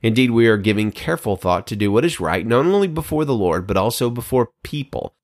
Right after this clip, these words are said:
We have also sent with him our brother. We have often tested him in many circumstances and found him to be diligent, and now even more diligent because of his great confidence in you.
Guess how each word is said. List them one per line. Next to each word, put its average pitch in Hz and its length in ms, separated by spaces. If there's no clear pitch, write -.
We 110 120
have 104 100
also 135 320
sent 131 280
with 127 180
him 131 260
our 107 240
brother. 113 420
We 104 220
have 110 160
often 131 320
tested 151 400
him 143 180
in 117 220
many 180 160
circumstances 131 880
and 104 140
found 135 260
him 143 160
to 139 80
be 135 160
diligent, 113 640
and 104 160
now 147 240
even 175 240
more 202 220
diligent 104 520
because 123 280
of 127 80
his 139 160
great 123 340
confidence 123 680
in 95 120
you. 69 240